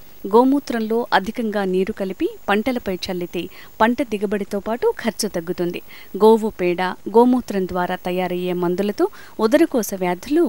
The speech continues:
నయమవుతాయి. గోశాలలో గోవులకు ఆహారంగా సహజ పద్ధతిలో దాణా ఇస్తున్నారు.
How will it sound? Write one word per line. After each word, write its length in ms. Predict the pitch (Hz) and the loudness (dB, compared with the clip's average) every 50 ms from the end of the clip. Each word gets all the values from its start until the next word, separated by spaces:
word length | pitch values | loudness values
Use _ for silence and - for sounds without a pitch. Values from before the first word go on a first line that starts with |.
| - - 208 | 0 -2 0
నయమవుతాయి. 600 | 202 196 185 180 170 175 - - 180 180 175 - - - - - 226 | 2 2 2 2 0 -2 -4 -4 -4 -4 -4 -6 -12 -18 -18 -16 -2
గోశాలలో 680 | 196 208 277 339 339 - 359 349 311 302 277 285 302 320 320 - - - 202 190 190 | 4 6 6 6 6 4 2 0 0 0 2 2 2 2 0 -2 -6 -10 -6 2 6
గోవులకు 480 | 226 226 269 269 294 294 294 285 - 226 202 196 | 8 8 8 6 4 2 2 2 2 2 2 2
ఆహారంగా 540 | 202 214 - 214 202 202 202 208 202 269 320 381 | 2 2 0 0 0 0 0 -2 0 0 -2 -2
సహజ 480 | - - - 226 226 269 269 - 285 - - | -2 0 0 0 0 0 -2 -2 -2 -2 -2
పద్ధతిలో 460 | 185 170 175 196 - - 202 214 269 320 294 214 - | -4 -4 -4 -4 -6 -4 -4 -4 -2 -4 -2 -2 0
దాణా 260 | 185 180 180 185 180 175 170 175 | 0 0 2 0 0 -2 -2 -4
ఇస్తున్నారు. 440 | - - - 180 170 165 165 - | -6 -6 -4 -2 -2 -2 -4 -6